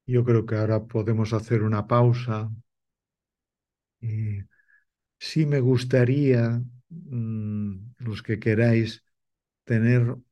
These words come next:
un pequeño feedback de decir, cuando le daba la bienvenida a mi sensación sentía esto, cuando le cerraba la puerta mi cuerpo sentía lo otro,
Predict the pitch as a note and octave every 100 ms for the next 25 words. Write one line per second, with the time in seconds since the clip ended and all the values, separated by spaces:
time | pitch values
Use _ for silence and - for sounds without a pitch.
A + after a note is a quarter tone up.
0 | _ _ - C3 B2 A#2 B2 A#2+ A#2+ A#2+
1 | A#2+ A#2 A2 A#2 B2 A#2+ A2 G#2+ A#2+ A2
2 | G#2+ - _ _ _ _ _ A#2 A2 A2
3 | A2 A2 G#2+ G#2+ A2+ A#2 B2 A#2+ A#2+ A#2+
4 | A#2 A#2 A#2+ B2+ B2 A#2+ A#2+ A#2+ _ -
5 | A#2+ A#2 A#2+ A2 A#2 G#2+ C3+ C3+ B2+ B2+
6 | A2+ A2 B2 A#2 A#2+ A2 - G#2+ A2 G#2+
7 | G#2 G#2+ G#2+ G#2+ G#2 G2+ _ _ _ _
8 | _ _ - A2+ - A2+ B2 B2+ A#2+ A#2
9 | C3 B2+ B2 B2+ B2 B2 B2+ A#2+ B2+ A#2+
10 | A#2+ B2 A2 A2 A#2+ A2+ A2+ A#2 A2+ G#2+
11 | G#2